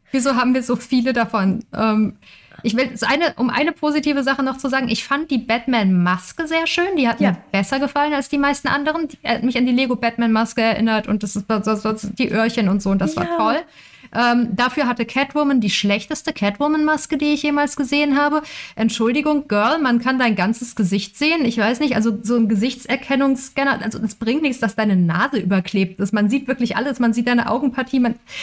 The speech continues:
Speaker 1: hey, das ist, „Nee, so kannst du nicht vor die Tür gehen, Kind.“
Speaker 2: <laughs>
Speaker 1: Und, äh, also das, das fand ich so merkwürdig, diese sehr gute Maske versus diese absolut lächerliche Catwoman.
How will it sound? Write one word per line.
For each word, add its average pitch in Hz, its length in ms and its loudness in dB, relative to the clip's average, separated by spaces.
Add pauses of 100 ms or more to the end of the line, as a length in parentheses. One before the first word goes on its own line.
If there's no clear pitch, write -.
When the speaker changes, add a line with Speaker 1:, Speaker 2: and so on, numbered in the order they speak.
Speaker 1:
hey, 294 380 -2
das 311 180 -2
ist, 311 240 -6 (800)
„Nee, 254 280 2
so 294 120 -2
kannst 294 260 0
du 285 40 2
nicht 254 140 2
vor 240 100 0
die 240 80 2
Tür 233 180 0
gehen, 170 220 2
Kind.“ 170 320 0 (280)
Speaker 2:
<laughs> - 280 -2
Speaker 1:
Und, 202 560 2
äh, 185 380 2 (140)
also 214 180 -2
das, 254 240 0
das 269 160 0
fand 277 200 2
ich 262 80 -2
so 262 100 2
merkwürdig, 226 640 2
diese 208 380 0 (580)
sehr 240 340 0
gute 269 220 0
Maske 226 420 0
versus 214 300 -2
diese 185 280 -2
absolut 240 500 0
lächerliche 214 800 2
Catwoman. 190 960 2